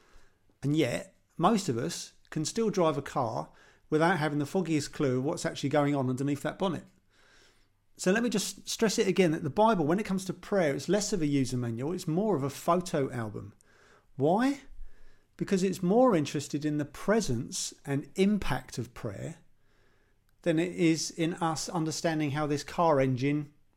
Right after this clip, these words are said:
really works. It's just saying, "Don't worry about the cranks-, crankshafts and the gaskets, just get driving." So with that in mind, while understanding in the first place that this is a biblical assumption of what it means to be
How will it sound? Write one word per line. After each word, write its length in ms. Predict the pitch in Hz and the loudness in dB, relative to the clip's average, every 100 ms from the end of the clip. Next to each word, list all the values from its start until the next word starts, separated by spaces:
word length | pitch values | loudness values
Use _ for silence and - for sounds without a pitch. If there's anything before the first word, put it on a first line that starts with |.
| - | -6
really 240 | 156 165 | 0 2
works. 500 | 170 185 - - - - _ - _ _ _ _ _ | 2 0 -2 -8 -14 -16 _ -20 _ _ _ _ _
It's 100 | - | -6
just 180 | 208 - | -4 0
saying, 280 | 202 196 185 | 2 2 4
"Don't 340 | 220 240 185 | 4 4 8
worry 300 | 214 220 208 | 10 12 12
about 280 | 196 196 - | 10 10 8
the 60 | |
cranks-, 460 | 180 190 185 190 - | 8 8 8 6 -2
crankshafts 920 | 208 208 196 190 196 - 185 185 - | -2 -2 2 2 4 6 8 8 6
and 120 | 175 | 0
the 40 | 165 | 4
gaskets, 640 | 180 - - 180 - - - - - - - | 4 4 4 4 2 -8 -10 -20 -20 -20 -2
just 180 | 196 - | 0 2
get 140 | 202 | 2
driving." 420 | 220 220 160 120 - - - - - - - - _ _ - - _ - - _ - - - - | 6 6 4 -2 -10 -20 -20 -20 -20 -20 -20 -20 _ _ -20 -20 _ -20 -20 _ -20 -20 -20 -2
So 160 | - | 4
with 120 | 190 208 | 6 6
that 120 | 220 | 4
in 80 | 180 | 4
mind, 400 | 131 131 185 - - _ _ | 2 0 -4 -8 -20 _ _
while 260 | 160 170 170 | 4 4 4
understanding 460 | 170 165 165 170 190 | 2 2 2 4 4
in 40 | |
the 60 | 180 | 4
first 280 | 156 135 | 2 0
place 200 | 139 131 | -2 -2
that 180 | 151 - | -4 -4
this 200 | 170 - | -4 -2
is 100 | 143 | -4
a 40 | 139 | -2
biblical 520 | - 190 185 196 196 | 2 4 4 0 0
assumption 540 | 180 165 165 - 131 | 0 -2 -4 -4 -4
of 120 | 127 | -2
what 140 | 143 151 | 0 0
it 80 | 156 | 0
means 380 | 156 156 147 - | 0 0 -2 -6
to 100 | 131 | -4
be 360 | 151 143 143 | 0 0 0